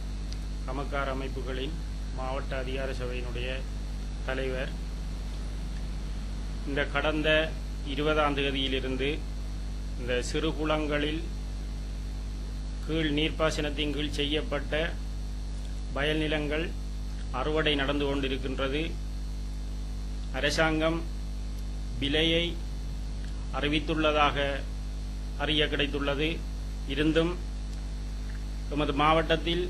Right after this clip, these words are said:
எண்பதினாயிரம் ஏக்கர் சிறுபோகம் செய்யப்பட்டுள்ளது. இந்த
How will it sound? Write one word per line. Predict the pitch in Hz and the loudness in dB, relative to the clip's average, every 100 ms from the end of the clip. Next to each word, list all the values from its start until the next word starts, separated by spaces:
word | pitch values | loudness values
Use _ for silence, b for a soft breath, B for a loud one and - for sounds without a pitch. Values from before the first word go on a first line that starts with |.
| - - - - | -2 -4 -4 0
எண்பதினாயிரம் | 151 160 165 160 160 151 147 | 4 6 8 8 8 6 6
ஏக்கர் | 151 151 165 165 - - - - - - - - - - - - | 4 4 4 4 0 -4 -4 -4 -4 -4 -4 -4 -4 -4 -4 -2
சிறுபோகம் | - 156 156 160 151 143 | 0 2 6 6 6 4
செய்யப்பட்டுள்ளது. | 151 156 156 151 151 156 160 185 - - - - - - - - - - - - - 151 | 4 6 4 2 4 6 6 2 0 -4 -4 -4 -2 -2 -2 -2 -2 -2 -2 -2 -2 0
இந்த | 151 156 160 151 | 6 10 10 10